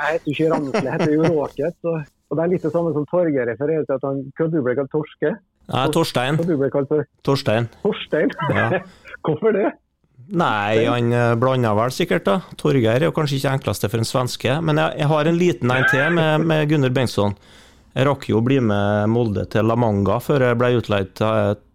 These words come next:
Speaker 2: til HamKam da, den våren der. Eh,
Speaker 1: Ja.
Speaker 2: og så husker jeg, alle måltider gjennom uka var jo lik.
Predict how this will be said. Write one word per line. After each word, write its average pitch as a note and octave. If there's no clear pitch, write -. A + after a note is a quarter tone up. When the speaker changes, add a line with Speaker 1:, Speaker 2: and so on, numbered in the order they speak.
Speaker 2:
til G2
HamKam F#2
da, G2
den F#2+
våren F#2
der. F2+
Eh, -
Speaker 1:
Ja. G2+
Speaker 2:
og A2
så A2+
husker B2+
jeg, -
alle A#2
måltider A2
gjennom A2
uka F#2+
var G2
jo F#2
lik. F#2